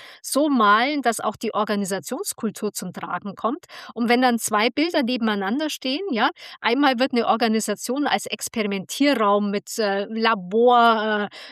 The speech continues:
äh, äh, Utensilien, die dampfen und rauchen, wo quasi Personen miteinander im Gespräch sind, gezeichnet, ja.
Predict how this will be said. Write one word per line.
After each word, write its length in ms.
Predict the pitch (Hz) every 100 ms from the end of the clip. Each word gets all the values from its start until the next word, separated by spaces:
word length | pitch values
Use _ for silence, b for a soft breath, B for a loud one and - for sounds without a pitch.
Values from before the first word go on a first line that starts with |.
| -
äh, 60 |
äh, 560 | 208 202 208 208 233 240 208
Utensilien, 840 | 302 269 247 - 262 233 226 220
die 140 | 226 -
dampfen 460 | - 277 262 - 226
und 220 | 220 214
rauchen, 580 | 214 247 254 226 220 208
wo 120 | 214
quasi 420 | - 214 220 233
Personen 720 | - 208 - 269 262 240 220 B B B
miteinander 640 | 247 - 247 226 226 233
im 140 | 214 208
Gespräch 460 | 220 - 226 311
sind, 200 | - 262
gezeichnet, 640 | 226 196 - 175 202 285 -
ja. 160 | 226